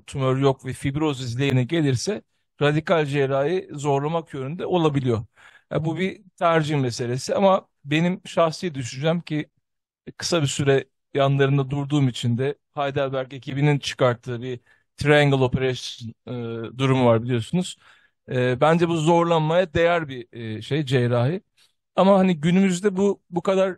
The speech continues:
çok sık uygulanıyor mu? Yani baktığınız ilk etapta S M A'nın etrafında görünürdeki tümör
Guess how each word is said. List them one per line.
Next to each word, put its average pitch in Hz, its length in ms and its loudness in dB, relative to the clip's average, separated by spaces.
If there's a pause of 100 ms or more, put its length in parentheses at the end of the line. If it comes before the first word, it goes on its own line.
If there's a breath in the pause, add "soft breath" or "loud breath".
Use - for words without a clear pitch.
çok 180 200 -12
sık 190 220 -8
uygulanıyor 180 540 0
mu? 160 160 -6
Yani 156 260 -4
baktığınız 170 540 -6
ilk 175 200 -8
etapta 175 560 2 (420)
S 147 240 -2
M 156 120 0
A'nın 160 140 2
etrafında 160 480 -4
görünürdeki 151 640 -2
tümör 151 420 0